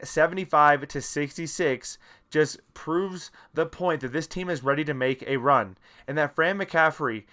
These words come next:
is operating at one hundred percent capacity right now. He is firing on all cylinders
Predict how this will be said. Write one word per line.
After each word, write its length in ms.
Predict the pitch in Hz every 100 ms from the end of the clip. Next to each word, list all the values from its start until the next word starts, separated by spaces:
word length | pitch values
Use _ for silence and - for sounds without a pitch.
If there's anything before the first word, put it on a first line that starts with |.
| _ _
is 160 | 143 147
operating 680 | 147 156 165 160 151 147 135 _ _ _
at 220 | 139 143
one 160 | 135 143
hundred 340 | 135 156 175
percent 360 | 151 160 147 139
capacity 460 | - 117 117 - 113
right 100 | 104
now. 160 | 104
He 180 | 107 170
is 180 | 160 131
firing 480 | - 151 151 151 143
on 140 | 127
all 300 | - 151 175
cylinders 640 | 185 - 156 147 127 120